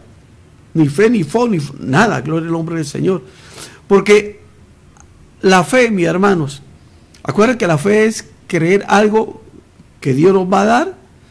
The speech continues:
sin haberlo recibido. Gloria al nombre del Señor, y saber esperar.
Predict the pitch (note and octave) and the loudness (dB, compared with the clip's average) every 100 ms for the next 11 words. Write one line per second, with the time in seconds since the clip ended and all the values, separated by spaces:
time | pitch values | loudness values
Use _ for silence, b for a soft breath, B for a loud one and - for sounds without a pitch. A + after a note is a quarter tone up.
0 | b b - C3+ C#3 D#3 F3 F3+ G3+ - | b b -2 0 2 2 0 -2 -6 -12
1 | C#3+ D3+ C#3 C3+ F#3+ E3 C#3 D#3 D#3+ E3+ | -4 -2 0 0 0 -2 -2 -2 -2 -6
2 | E3 A#3+ D#3 D3 D3+ F3+ F3+ _ - b | -6 -8 -10 -8 -6 -6 -8 _ -20 b
3 | b b b G3+ D#3 F3+ G3 G3 F#3 - | b b b -6 -4 -4 -4 -4 -6 -8
4 | E3 F#3+ F3 | -6 -4 -8